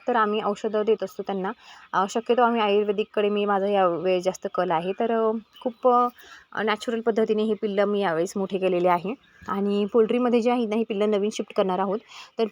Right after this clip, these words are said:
पिल्लं नवीन शिफ्ट करायचे तर, तर मी तुम्हाला तो व्हिडिओ पण नक्कीच काढून पाठवेल, की आम्ही नवीन पिल्लं,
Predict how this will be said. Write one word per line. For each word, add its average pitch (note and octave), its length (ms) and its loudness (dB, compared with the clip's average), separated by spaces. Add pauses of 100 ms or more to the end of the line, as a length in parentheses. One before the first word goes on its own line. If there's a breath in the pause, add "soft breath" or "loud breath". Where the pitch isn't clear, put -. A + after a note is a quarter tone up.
पिल्लं A#3 400 0
नवीन A#3+ 220 2
शिफ्ट - 340 -6
करायचे A3 400 4
तर, G#3+ 220 0
तर G#3 80 2
मी G#3 160 0
तुम्हाला G#3 240 0
तो G#3 100 2
व्हिडिओ G#3+ 280 4
पण G#3+ 140 -2
नक्कीच G#3+ 420 -2
काढून F#3 340 2
पाठवेल, F#3+ 340 -2 (500 loud breath)
की A#3 80 4
आम्ही G#3+ 300 6
नवीन G#3+ 280 4
पिल्लं, G#3 380 2